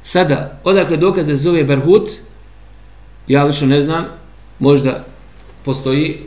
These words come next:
Allah subhanahu wa ta'ala najbolje zna. Ako budem do kraja, do, znači do četvrtka, petka,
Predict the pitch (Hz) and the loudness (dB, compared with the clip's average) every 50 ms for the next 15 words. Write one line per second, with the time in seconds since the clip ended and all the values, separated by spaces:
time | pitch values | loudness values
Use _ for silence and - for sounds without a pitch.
0 | - - 117 123 127 127 127 123 120 - - 104 113 120 120 120 120 117 120 120 | -14 -6 -4 -4 -2 -2 -2 -4 -4 -6 -10 -8 -6 -6 -4 -4 -4 -4 -2 -2
1 | 117 117 117 117 - 127 127 127 123 113 113 110 113 135 143 147 143 147 - - | -2 -2 -2 -4 -4 -4 -4 -4 -4 -4 -4 -2 0 0 0 0 0 -4 -12 -16
2 | - - - - - - - - - - - - - - 135 151 151 139 131 131 | -20 -20 -20 -20 -20 -20 -20 -20 -18 -10 -10 -8 -6 -2 -2 0 0 0 0 -2
3 | 127 123 - 135 135 127 117 - - - - - - - 65 - - - - 123 | -6 -6 -4 -4 -2 -2 -4 -6 -8 -14 -18 -20 -14 -10 -10 -10 -10 -10 -12 -12
4 | 120 - - 117 123 123 - 117 - 135 131 131 - 120 - - 123 120 120 | -12 -10 -10 -10 -10 -10 -10 -8 -8 -8 -8 -8 -8 -12 -10 -10 -10 -10 -10